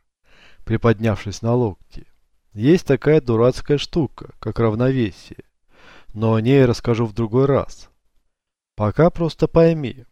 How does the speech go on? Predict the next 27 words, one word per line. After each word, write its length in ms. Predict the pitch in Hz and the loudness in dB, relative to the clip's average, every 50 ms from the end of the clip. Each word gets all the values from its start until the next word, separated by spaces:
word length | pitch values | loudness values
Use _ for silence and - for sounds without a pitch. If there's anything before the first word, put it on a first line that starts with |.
| _ _ _ _ _ _ _ _ _ | _ _ _ _ _ _ _ _ _
что 240 | - - - - 110 | -20 -14 -10 -10 -8
пока 360 | - - 117 - - 120 117 113 | -4 -4 -4 0 2 4 4 4
я 40 | |
на 140 | 110 110 113 | 2 0 -2
земле, 440 | 101 101 113 110 113 139 170 190 - - - | -2 -2 -4 -2 0 0 0 0 -2 -4 -6
мои 260 | 113 110 110 107 101 | -4 -2 -2 -2 -2
силы 300 | - - 120 113 113 110 | -2 -2 0 2 2 2
ограничены, 840 | 107 101 117 131 143 151 156 131 110 - - - 107 - - - - _ _ _ _ _ _ _ _ _ _ _ _ | 2 2 2 0 0 0 -2 -4 -8 -8 -10 -12 -12 -14 -18 -20 -20 _ _ _ _ _ _ _ _ _ _ _ _
а 120 | 107 104 | -4 -4
Черный 420 | - - 127 123 113 113 113 113 | -2 0 0 0 0 0 0 -2
замок 400 | 104 110 147 180 190 190 175 - - - | 0 2 2 2 2 2 -2 -6 -4 -2
когда-то 760 | - 117 107 110 - 110 104 95 - - - - - - - _ | 0 0 2 2 2 0 0 0 -2 -8 -12 -12 -14 -16 -20 _
оказывал 540 | - 101 104 - - 143 156 156 180 156 135 | -8 -8 -4 0 2 2 2 4 2 0 2
сопротивление 720 | - - 120 - 113 98 - 117 110 107 127 135 143 143 | 0 -2 -2 -2 -4 -4 -4 -2 0 2 2 2 0 0
Творцу 480 | - 127 117 113 98 - - - 117 | -2 -2 -2 -2 -2 -2 -4 -4 -2
этого 340 | 113 110 - - 113 127 139 | -2 -2 -2 -2 -2 -2 -2
мира. 440 | 151 160 147 110 95 92 - - - _ _ _ _ _ _ _ _ _ _ _ _ _ _ _ _ - - | -2 -4 -6 -8 -8 -10 -14 -16 -20 _ _ _ _ _ _ _ _ _ _ _ _ _ _ _ _ -20 -10
Колдуны 500 | - - 110 110 110 101 113 110 110 110 | -4 0 2 2 2 2 0 -2 0 0
этого 400 | 110 107 104 - 110 107 110 110 | 0 0 0 0 0 0 0 0
замка 420 | 104 98 113 110 107 101 - 113 110 | 0 2 0 0 0 -2 -4 -4 -4
очень 360 | - 123 110 - - 113 107 | -4 -4 -6 -4 -6 -6 -8
сильны, 580 | - - 127 131 139 147 156 143 120 92 - - _ _ _ _ _ _ _ _ _ _ | -6 -4 -4 -4 -4 -6 -10 -10 -10 -12 -12 -16 _ _ _ _ _ _ _ _ _ _
поэтому 520 | - 110 135 170 208 214 - 160 127 117 | 0 2 4 4 2 2 -2 -4 -4 -4
я 200 | 113 107 113 139 | -2 0 0 0
и 200 | - - 160 165 | 0 0 2 2
решил 420 | 175 185 185 175 - - 196 160 120 | 2 2 0 -4 -4 -2 -2 -2 -2
узнать, 560 | 104 98 - - 104 110 - - - - - | -4 -6 -8 -12 -16 -16 -16 -18 -20 -20 -20